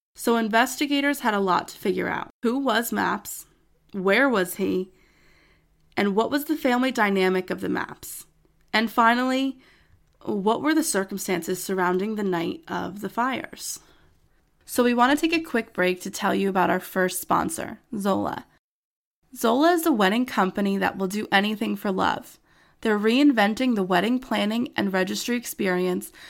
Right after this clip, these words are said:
to make the happiest moment in a couple's life even happier. From engagements to weddings and to decorating your first home, Zola's gonna be there, combining compassionate customer service with modern tools and technology,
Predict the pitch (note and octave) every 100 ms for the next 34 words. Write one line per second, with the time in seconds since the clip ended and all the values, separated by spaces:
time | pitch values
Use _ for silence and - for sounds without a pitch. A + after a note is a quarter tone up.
0 | - _ - A#3 A3 G#3+ G3 - A3 A3
1 | C4+ C#4 - G3+ F#3 F#3+ - - G3 F#3+
2 | - G#3 B3 B3+ G#3+ F3+ F3+ F3+ - _
3 | _ - F#3 F3+ F3+ F#3+ - - - -
4 | _ _ - _ - G#3+ G#3 G3 A3 A3
5 | G#3+ A#3+ A#3+ A#3 - - - A3+ G3 G3
6 | G3 G3 G3 G#3 - - F#3+ F#3+ F#3 F3+
7 | F#3+ F3+ F#3 F3+ E3+ F3+ F3+ - D3 F3+
8 | F3 - - - _ G3+ A3 A#3 A#3 A#3+
9 | A3 F#3+ G3 F#3+ F3+ - - - G#3+ G3+
10 | F#3 F#3+ - G3 - G3 G#3 C#4 C#4+ -
11 | A3 - B3+ B3+ G#3+ G3 F#3+ F#3+ - -
12 | A3 A3 A3+ G#3+ A#3+ A#3+ - G#3 G3+ -
13 | F#3 G3 G#3 G3+ F#3+ E3+ - - D2+